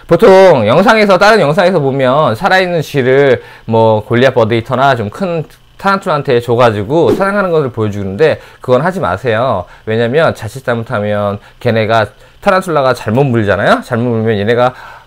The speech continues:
머리를 돌려요. 왜냐면 쥐도 공격당했으니까 당연히 방어를 해야겠죠? 그렇기 때문에 돌려서 이빨로 몸을 무는 거나 다리를 물거나 해가지고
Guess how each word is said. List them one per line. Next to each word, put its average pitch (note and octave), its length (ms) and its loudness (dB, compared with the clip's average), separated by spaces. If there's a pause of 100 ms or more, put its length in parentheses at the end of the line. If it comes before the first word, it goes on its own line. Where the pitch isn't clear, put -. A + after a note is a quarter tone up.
(100)
머리를 D#3+ 500 4
돌려요. C3+ 520 4
왜냐면 E3+ 320 2
쥐도 D3 260 -2
공격당했으니까 D3 760 -2
당연히 A#2+ 560 -2
방어를 A#2 400 0
해야겠죠? E3 540 -2 (160)
그렇기 B2 180 -2
때문에 A#2+ 160 0
돌려서 C3+ 560 2 (160)
이빨로 F3 460 4
몸을 D#3 260 2
무는 E3+ 340 4
거나 D3+ 360 4
다리를 D#3 340 0
물거나 C#3 440 0
해가지고 D3+ 760 0